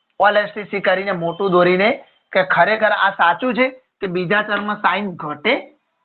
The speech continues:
પહેલા ચરણમાં સાઇન વધે. આ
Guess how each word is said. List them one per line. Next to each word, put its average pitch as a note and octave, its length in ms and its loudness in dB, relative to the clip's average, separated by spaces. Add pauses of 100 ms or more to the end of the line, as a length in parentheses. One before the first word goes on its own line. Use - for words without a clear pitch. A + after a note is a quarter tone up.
(800)
પહેલા G#3 300 2
ચરણમાં G#3+ 500 2
સાઇન F#3+ 300 0
વધે. C#3+ 460 4 (640)
આ G3 200 4